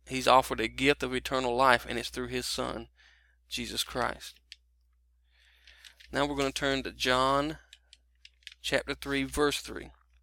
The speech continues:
And Jesus re-, replied, "I assure you, unless someone is born again,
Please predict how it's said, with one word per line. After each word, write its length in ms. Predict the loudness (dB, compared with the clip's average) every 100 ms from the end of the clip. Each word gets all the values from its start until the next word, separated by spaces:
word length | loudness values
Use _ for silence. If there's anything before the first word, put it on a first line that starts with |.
| _ _ _ _ _ _ _ _ _ _ _ -18 -18 -20 _ _ _ -10
And 180 | -6 -2
Jesus 380 | 0 0 0
re-, 100 | -2 -4 _
replied, 600 | -6 2 8 10 8 4 -6 2
"I 160 | 4
assure 340 | 4 2 2 2
you, 240 | -2 -10 -20 _ _ _ _ _ -8
unless 360 | 0 4 4
someone 440 | 4 2 2 2 2
is 160 | 0
born 360 | -2 -2 0 0
again, 480 | -2 -4 -4 -8